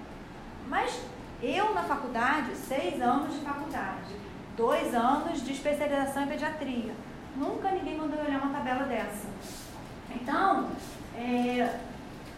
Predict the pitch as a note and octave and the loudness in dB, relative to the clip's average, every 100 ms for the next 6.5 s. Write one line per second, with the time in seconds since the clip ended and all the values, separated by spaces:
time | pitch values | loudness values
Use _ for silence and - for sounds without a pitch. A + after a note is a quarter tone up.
0 | C#4+ D4 D#4 F#4 F#4+ E4 E4+ G#4+ - C4+ | -4 -2 0 -2 -2 0 0 0 0 2
1 | C4 - F#4 D#4 D#4 - A#3 F4 E4 E4 | 2 2 4 8 10 8 6 2 2 2
2 | D#4+ D4+ C#4 C4+ B3 B3 - E4+ - C4 | 2 2 4 4 6 4 4 2 0 0
3 | B3+ B3 B3 C4 B3+ D4 F#4 - - - | 0 -2 -2 -2 0 2 0 -2 -6 -8
4 | - D4 F4 G4 G#4 - A4 G#4 F4+ E4+ | -8 0 2 4 2 0 0 0 2 2
5 | F#4+ - - F#4+ E4 C#4 C4 B3 E4+ F4+ | 2 0 0 0 0 2 2 2 0 0
6 | E4 - E4+ F#4 | -2 0 0 0